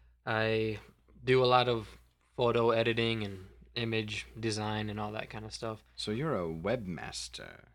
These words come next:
Speaker 2: so to
Speaker 1: Yes,
Speaker 2: speak.
Speaker 1: I'm a master of the web.
Speaker 2: A master of the web.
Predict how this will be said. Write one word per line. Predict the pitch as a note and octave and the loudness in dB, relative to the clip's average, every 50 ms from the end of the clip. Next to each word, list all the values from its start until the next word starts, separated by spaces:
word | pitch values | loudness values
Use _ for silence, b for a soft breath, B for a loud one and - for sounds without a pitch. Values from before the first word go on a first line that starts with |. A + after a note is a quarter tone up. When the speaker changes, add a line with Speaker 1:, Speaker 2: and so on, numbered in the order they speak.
| _ _ _ _ _ _ _ _ | _ _ _ _ _ _ _ _
Speaker 2:
so | _ - | _ -10
to | B2 | -8
Speaker 1:
Yes, | B2+ B2+ A#2+ A#2 - | -6 -4 -4 -4 -4
Speaker 2:
speak. | - - - A2+ | -6 -6 -4 -4
Speaker 1:
I'm | A2 G#2+ G#2+ | -2 -2 -2
a | G2+ | -2
master | G2+ G2+ G#2+ A#2+ B2 C3 - - - G2+ F#2+ F#2+ | -4 -4 -2 -2 -2 -2 -4 -6 -8 -8 -6 -6
of | G2 G2 G#2 | -8 -8 -10
the | G2+ G2 | -10 -10
web. | G#2 G#2+ A#2+ - G#2+ G#2 - - - - | -10 -10 -12 -12 -14 -14 -16 -18 -18 -18
Speaker 2:
A | D#2+ | -14
master | D#2+ D#2+ D#2 D2+ - - - - D#2+ | -14 -12 -12 -12 -12 -12 -10 -10 -10
of | D#2+ D2 | -10 -10
the | D#2+ D#2 | -12 -12
web. | C#2+ D2 C2+ A#1+ - - | -12 -12 -12 -14 -16 -18